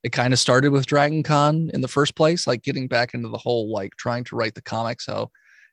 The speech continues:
and I love Dragon Con, and I like the, the atmosphere, and I love all the people and stuff like that. And plus, I'm, I'm on a lot of panels, and because I'm doing the book, I've sort of branched out into other panels where I'm doing, like,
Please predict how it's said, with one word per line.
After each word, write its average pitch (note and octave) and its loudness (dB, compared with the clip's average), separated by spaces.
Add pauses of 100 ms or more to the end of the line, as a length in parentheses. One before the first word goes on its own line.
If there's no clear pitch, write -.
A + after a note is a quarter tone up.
(120)
and A#2+ 0
I C#3 4
love D3 4
Dragon C#3+ 4
Con, C#3 0
and A#2 -6
I G#2 -6
like A2 -6
the, G#2 -14 (500)
the - -10
atmosphere, F#3 2
and D3 2
I C3+ 2
love C#3+ 4
all C#3 4
the C3+ -2
people D3 0
and C3 -2
stuff - -6
like C3 -4
that. C#3 0
And E3+ -2
plus, A#3+ 2
I'm, F#3+ -2 (100)
I'm F#3 2
on F#3+ 6
a F#3 4
lot F3+ 6
of - 0
panels, D#3+ 4
and D3 2
because G#3+ 2
I'm E3+ 4
doing C3 4
the B2+ 4
book, B2+ 2 (500)
I've B2+ 4
sort D#3 6
of B2+ 4 (640)
branched C#3+ 2
out C#3+ 6
into C3+ 2
other B2+ 2
panels C3+ -2
where C3+ -6
I'm B2+ -8
doing, B2 -8
like, G#2+ -8